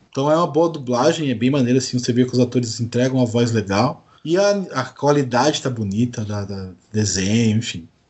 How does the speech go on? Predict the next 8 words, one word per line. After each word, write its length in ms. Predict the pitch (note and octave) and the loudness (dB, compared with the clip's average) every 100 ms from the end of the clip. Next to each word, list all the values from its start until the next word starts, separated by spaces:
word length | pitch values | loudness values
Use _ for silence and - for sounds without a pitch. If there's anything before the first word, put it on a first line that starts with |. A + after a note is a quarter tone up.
| _ - - - - | _ -12 -12 -10 -2
Às 160 | F3 | 2
vezes 120 | G3 | 2
você 80 | G3 | 2
baixa 320 | D3+ D3+ - | 2 0 -2
uma 60 | C#3+ | -2
qualidade 360 | D3+ B2+ A2+ G2 | 0 2 0 -2
ruim, 640 | D#3+ D#3+ C#3+ D3 C#3 B2+ A2 | 0 2 2 2 2 0 -2
enfim. 260 | B2 - | -6 -10